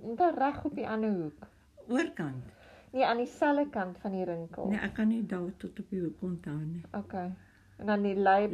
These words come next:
Speaker 2: Leibachs.
Speaker 1: hulle het om die hoek gebly.
Speaker 2: Ja, en af,
Speaker 1: En
Speaker 2: af was Floriele, wat was hulle van?
Speaker 1: Ah, Fritz.
Speaker 2: Fritz.
Speaker 1: En langs aan ouma hulle aan die regterkant was dit mevrou Olivier.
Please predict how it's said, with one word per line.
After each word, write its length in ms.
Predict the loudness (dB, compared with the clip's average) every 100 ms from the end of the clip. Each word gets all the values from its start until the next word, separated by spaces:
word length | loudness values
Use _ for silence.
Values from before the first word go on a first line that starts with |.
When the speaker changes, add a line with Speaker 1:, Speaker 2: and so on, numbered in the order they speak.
| 4
Speaker 2:
Leibachs. 360 | 4 2 -2 0
Speaker 1:
hulle 180 | 2 4
het 120 | 2
om 120 | 0
die 160 | 0 0
hoek 160 | -2 -6
gebly. 340 | -6 -2 0 -2 -4
Speaker 2:
Ja, 340 | -4 -4 -4 -2
en 200 | -2 4
af, 180 | 6 6
Speaker 1:
En 120 | 2 -8 -12 -14 -2
Speaker 2:
af 200 | -2 0
was 180 | 0 -2
Floriele, 1040 | -10 -6 -2 0 0 0 -2 -2 -4 -4 -4
wat 220 | -4 -4 -6
was 200 | -6 -4
hulle 160 | -4 -4
van? 260 | -6 -4 0
Speaker 1:
Ah, 320 | 4 4 2 2
Fritz. 440 | 4 2 -2 -20 -20
Speaker 2:
Fritz. 640 | -8 -2 -2 -2 -8 -20 -20 _ -4
Speaker 1:
En 160 | 0
langs 320 | 4 4 4 0
aan 140 | 0
ouma 280 | 2 2 4
hulle 160 | 4
aan 120 | 4 2
die 140 | 2
regterkant 720 | 4 4 4 -2 -4 -4 -4
was 120 | -4
dit 160 | -6 -4
mevrou 400 | -4 0 0 0
Olivier. 680 | 2 2 2 -2 -4 -4